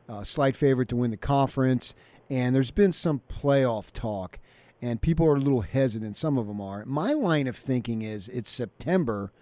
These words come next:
and we should be talking about the Utes as a playoff team, and it's not specifically directed at Utah. My larger point is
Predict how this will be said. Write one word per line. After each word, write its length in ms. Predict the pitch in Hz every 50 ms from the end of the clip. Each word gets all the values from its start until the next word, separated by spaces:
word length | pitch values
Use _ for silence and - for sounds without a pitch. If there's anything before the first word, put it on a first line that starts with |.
| _ _ _ _ _ _ _ _ _ -
and 560 | 131 127 123 123 120 117 117 113 117 113 127 - -
we 240 | 143 143 196 233 247
should 720 | - - - - - 196 214 220 170 123 104 - - 120
be 160 | 131 131 127
talking 640 | 117 - - 127 127 120 120 - - 120 117 107 110 -
about 480 | 123 117 117 120 117 117 117 - - 147
the 80 | 117
Utes 380 | 113 110 123 127 127 123 - -
as 240 | - - - 107 104
a 60 | 104
playoff 400 | - - 123 120 117 110 107 -
team, 260 | - 113 110 104 101 - - - - -
and 140 | - 147 143
it's 220 | 143 135 - -
not 340 | 151 165 196 226 247 240 -
specifically 880 | - - - 160 - - - - 220 220 208 180 120 127 127 127 120 117 120 - _ _ _ _ - - - _ _ _ _ _ _ _ _ _ _ _ _ _ _ _ -
directed 440 | 156 143 143 156 156 127 147 131 - -
at 280 | - 147 156 156 135 123
Utah. 560 | 131 170 208 220 - - - 131 117 117 113
My 240 | 117 123 127 127 127
larger 560 | 123 123 135 151 196 247 254 202 175 160 135
point 520 | 110 - - 131 127 123 123 123 123 131 -
is 500 | - 135 131 127 123 123 123 117 - -